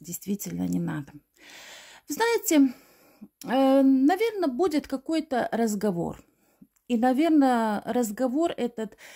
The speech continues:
вам стоит поднять, и, может быть, найдется какая-то общая, новая тема, которая вас объединит. Был какой-то разлад, но будет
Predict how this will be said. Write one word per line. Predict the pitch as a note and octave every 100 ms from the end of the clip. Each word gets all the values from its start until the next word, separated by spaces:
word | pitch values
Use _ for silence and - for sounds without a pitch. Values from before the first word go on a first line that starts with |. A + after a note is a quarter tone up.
| - _ -
вам | C4+
стоит | C4 - D#4 D#4 B3+ G3+ - -
поднять, | A#3 C4 E4 F#4 G4+ - -
и, | C#4 C4+ - _ _
может | A#3+ C#4+ D4
быть, | B3 G#3+ -
найдется | A#3+ B3 A#3 D4 D#4 C#4
какая-то | - A#3 - C#4+ B3 - - -
общая, | D#4 - - - - G#3 F#3 E3+
новая | G3 B3+ D#4+ D#4 F#3 G3 E3+ E3+ -
тема, | - D#4 G#4 B3 D3+ - _ _ _ _ _ _ _ _ - -
которая | A#3+ E4+ G4 E4+ C4 -
вас | F#3 B3+ C4+ -
объединит. | A#3 G#3+ G3 A3+ G#3+ G#3 E3+ - - - - - -
Был | A3 G4 G4
какой-то | C4 - B3 A#3+ G3+
разлад, | G3+ G3 - G3 E3+ E3+ - C#4 -
но | A#3+ C4 D4 D#4 - - _ _ _ _ _ -
будет | A3+ E4+ F#4+ A3+ B3 - -